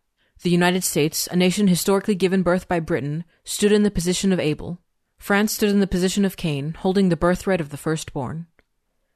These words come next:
These three countries formed an alliance led by the United States and cooperated together as the Allied powers.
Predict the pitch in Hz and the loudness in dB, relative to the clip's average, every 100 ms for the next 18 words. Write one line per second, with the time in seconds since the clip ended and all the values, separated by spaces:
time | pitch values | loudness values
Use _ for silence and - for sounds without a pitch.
0 | _ _ _ _ 208 202 - 254 233 190 | _ _ _ _ -2 -2 0 0 2 0
1 | 196 202 - 190 190 196 196 180 151 147 | 2 0 0 0 0 2 2 2 2 0
2 | - 170 175 165 165 160 156 160 180 - | -2 -2 0 0 0 0 0 -2 -4 -4
3 | 139 135 - - 160 - 180 202 202 208 | -4 -6 -6 -6 -4 0 0 2 0 0
4 | 220 170 147 147 117 151 143 143 160 156 | -2 0 0 -2 -4 -6 -4 -2 -2 -2
5 | - 139 135 156 170 - | -4 -6 -6 -10 -12 -16